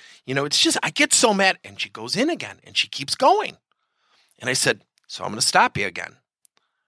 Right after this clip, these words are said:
Take a deep breath. Take thirty seconds. I'm gonna ask you again. I don't want you to answer for thirty seconds. Huge deep breath. What did he say specifically that factually represents he doesn't care about you?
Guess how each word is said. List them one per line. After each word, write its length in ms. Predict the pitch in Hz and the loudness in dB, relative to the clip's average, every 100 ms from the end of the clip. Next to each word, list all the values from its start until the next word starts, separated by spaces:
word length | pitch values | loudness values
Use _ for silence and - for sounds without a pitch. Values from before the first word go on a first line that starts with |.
| _ _ _ _ _ - | _ _ _ _ _ -10
Take 220 | - - | -8 -6
a 40 | - | -2
deep 240 | 170 196 | -2 2
breath. 480 | - 104 139 - - _ _ _ _ _ _ _ _ _ _ _ _ _ _ _ _ _ _ _ _ - | 4 4 2 -6 -16 _ _ _ _ _ _ _ _ _ _ _ _ _ _ _ _ _ _ _ _ -8
Take 200 | 92 - | -8 -2
thirty 280 | 95 117 | 2 4
seconds. 600 | 165 151 - 123 147 - - - | 4 2 0 -2 -4 -4 -6 -10
I'm 60 | 82 | -6
gonna 140 | 82 | -2
ask 260 | - - 160 | 0 0 0
you 60 | |
again. 340 | 185 127 117 120 | 2 2 0 -4
I 80 | 92 | -2
don't 100 | 82 | 0
want 180 | 104 - | 0 0
you 60 | |
to 80 | 143 | 2
answer 220 | 147 - | 0 -2
for 140 | - 147 | -6 -6
thirty 240 | 156 170 | -4 -2
seconds. 480 | 165 - - 107 - | 0 -2 -4 -14 -16
Huge 480 | - - 104 113 - | -14 -10 -6 -4 -4
deep 200 | 185 180 | -4 2
breath. 360 | 101 110 - _ _ _ _ _ _ _ _ _ _ _ | 2 2 -6 _ _ _ _ _ _ _ _ _ _ _
What 300 | 87 101 - | 0 2 2
did 160 | - 185 | 0 -2
he 180 | - 196 | -2 2
say 340 | - 143 131 | 4 4 2
specifically 1300 | 131 - - - - - - 294 294 269 - 85 - _ _ _ - | 0 -2 -2 -2 0 2 4 4 4 0 -2 -12 -14 _ _ _ -4
that 140 | 107 | -4
factually 560 | - - 135 - - 131 | -2 0 0 2 0 2
represents 520 | 120 123 107 107 101 | 0 0 -4 -4 -6
he 60 | 95 | -8
doesn't 280 | 92 95 | -10 -10
care 180 | 82 90 | -6 -4
about 300 | 87 82 - | -4 -8 -14
you? 100 | - | -20